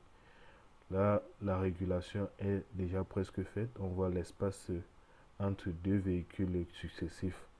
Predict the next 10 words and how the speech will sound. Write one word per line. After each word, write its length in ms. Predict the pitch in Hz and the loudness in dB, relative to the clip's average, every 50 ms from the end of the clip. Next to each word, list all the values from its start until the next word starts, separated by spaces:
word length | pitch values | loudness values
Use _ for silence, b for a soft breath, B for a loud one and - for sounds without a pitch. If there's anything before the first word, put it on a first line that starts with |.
| - - - - - - - | -20 -20 -20 -18 -8 -4 -2
commence 320 | 90 90 92 95 98 - | 0 2 2 2 2 0
à 80 | 101 92 | 0 0
devenir 400 | 85 87 82 85 85 87 95 95 | 0 0 0 0 0 -2 -2 -2
constant. 460 | - - 87 85 - - 95 92 101 - - | -2 -4 -4 -4 -4 -4 -4 -4 -4 -4 -4
Et 60 | 90 87 | -4 -2
là, 280 | 90 95 104 104 - - - - - - | 2 2 2 0 0 -4 -12 -18 -10 -6
la 140 | 95 90 | -4 -2
régulation 480 | 90 87 85 95 90 90 87 - - 104 | -2 -2 -2 -2 -2 -2 -4 -4 -4 -2
a 40 | 101 | -2
été 340 | 95 87 - 95 95 110 | -2 -2 -2 -2 -2 -2